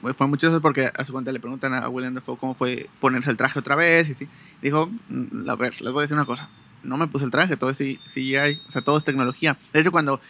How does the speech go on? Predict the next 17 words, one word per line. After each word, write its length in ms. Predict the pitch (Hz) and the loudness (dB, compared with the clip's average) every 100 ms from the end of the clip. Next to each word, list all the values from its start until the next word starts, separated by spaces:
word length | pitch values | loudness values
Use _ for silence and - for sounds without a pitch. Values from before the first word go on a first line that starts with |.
| - | -4
llegaron 380 | 135 143 156 170 | 2 6 6 4
y 40 | |
me, 300 | 147 131 120 - | 0 0 -2 -2
me 180 | 127 123 | -2 -2
dijeron, 280 | 127 139 143 | 0 2 4
"Oye, 300 | 151 135 - - | 4 2 -2 0
¿quieres 220 | 143 147 | 0 0
hacer 140 | 139 | 0
la, 200 | 135 131 - | -2 -2 -4
el 180 | - 120 | -6 -6
personaje 380 | 127 120 131 139 | -4 -2 -2 0
otra 180 | 131 | 0
vez?". 160 | 135 - _ - - _ - | 0 -4 _ -20 -20 _ -2
Eh, 640 | 123 123 120 120 120 123 - _ _ _ _ _ _ _ - | 0 0 -2 -4 -4 -6 -10 _ _ _ _ _ _ _ 0
pues 260 | 139 - | 0 0
fue 140 | - 139 | 0 0
como, 320 | 156 135 | 2 0